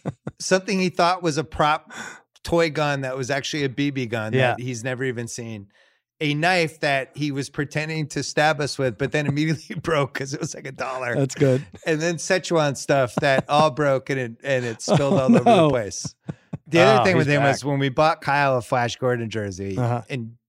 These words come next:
Speaker 2: Ben's grown now, so none of the Pats jerseys fit. So I was
Speaker 1: Hmm.
Speaker 2: like, "Do you need another Pats jersey?"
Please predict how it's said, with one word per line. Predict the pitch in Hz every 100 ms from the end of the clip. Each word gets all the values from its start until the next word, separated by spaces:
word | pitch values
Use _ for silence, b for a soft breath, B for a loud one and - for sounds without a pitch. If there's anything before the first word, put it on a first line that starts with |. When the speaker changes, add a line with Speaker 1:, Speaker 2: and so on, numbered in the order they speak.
| -
Speaker 2:
Ben's | 147 147 - _ 156
grown | 110 127 123
now, | 127 131 139
so | -
none | 113 113
of | 110
the | 107
Pats | 117 117 -
jerseys | 120 98 101 -
fit. | 101 90
So | 101
I |
was | 101
Speaker 1:
Hmm. | 110
Speaker 2:
like, | 92
"Do | 110
you |
need | 113 117
another | 110 107
Pats | 101 101 101
jersey?" | - 98 82 82 80